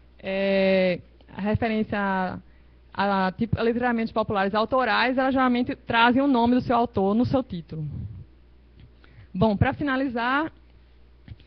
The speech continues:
tem aqui alguns projetos, né, algumas iniciativas que são, é, realizadas no Brasil e em outros países da América Latina também, buscando, é, o estudo, né, desenvolvimento da tipografia popular.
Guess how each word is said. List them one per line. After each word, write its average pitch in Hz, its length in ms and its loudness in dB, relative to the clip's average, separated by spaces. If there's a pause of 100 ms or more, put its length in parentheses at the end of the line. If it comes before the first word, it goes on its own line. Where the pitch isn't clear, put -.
(160)
tem 285 140 0
aqui 302 220 0
alguns 277 260 -4
projetos, 254 560 -4
né, 247 60 -2
algumas 247 220 2
iniciativas 254 720 -2
que - 100 -20
são, 247 280 -6 (160)
é, 190 360 -2
realizadas 202 480 0
no 220 80 0
Brasil 240 420 0
e - 20 2
em 247 40 2
outros 240 160 -2
países 214 180 0
da 214 80 -4
América 208 320 -4
Latina 202 340 -4
também, 208 480 -4 (1200)
buscando, 240 800 2
é, - 160 -4
o 226 80 4
estudo, 269 520 2
né, 233 80 2
desenvolvimento 226 460 2
da 226 60 2
tipografia 220 540 2
popular. 208 580 0